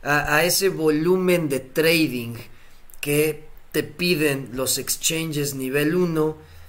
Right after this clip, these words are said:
pero pues ojalá ya lo estén considerando, sería muy bueno.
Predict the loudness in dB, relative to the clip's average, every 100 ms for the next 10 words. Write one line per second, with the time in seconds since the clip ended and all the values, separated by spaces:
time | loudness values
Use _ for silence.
0 | -8 0 0 2 2 2 2 4 4 6
1 | 4 2 -2 -4 -4 -4 0 0 0 0
2 | 2 0 0 0 2 2 2 0 -2 0
3 | 0 0 -2 -8